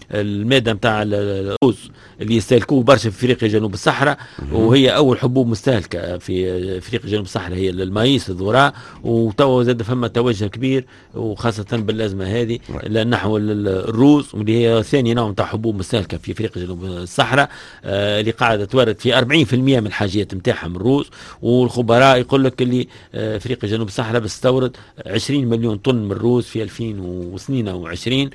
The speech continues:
Speaker 2: نعم.
Speaker 1: وهالكمية تمثل ثلث الكميات الموردة في العالم الكل. والمزود الرئيسي هو الهند، آه، تنزيد نرجع عليها مرة أخرى.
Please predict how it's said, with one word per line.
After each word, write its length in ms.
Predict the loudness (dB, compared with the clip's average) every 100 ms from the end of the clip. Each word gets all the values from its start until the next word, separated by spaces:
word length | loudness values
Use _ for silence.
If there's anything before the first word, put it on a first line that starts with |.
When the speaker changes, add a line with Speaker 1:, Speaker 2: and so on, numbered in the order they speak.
| -8
Speaker 2:
نعم. 260 | -6 -4 -2
Speaker 1:
وهالكمية 640 | 0 0 0 0 2 0
تمثل 460 | 0 -4 -2 -4 -6 -16 -20 -20 -2
ثلث 400 | 0 0 -2 -16
الكميات 460 | -10 -6 -2 -2 -2
الموردة 420 | -2 0 -2 -4
في 80 | -6
العالم 360 | -4 -4 -6
الكل. 320 | -6 -4 -4 -6 -18 -20 -16 -2
والمزود 760 | 0 2 2 2 2 0 0
الرئيسي 460 | -2 0 -2 -4 -8
هو 220 | -4 -6 -6 -10 -12 -12 -8
الهند، 380 | 0 0 0 -10 -14 -6
آه، 200 | -6 -6
تنزيد 280 | -10 -8 -8
نرجع 260 | -8 -10 -10
عليها 520 | -8 -8 -8 -8 -10 -12 -16 -6
مرة 200 | -2 -2
أخرى. 260 | 0 -2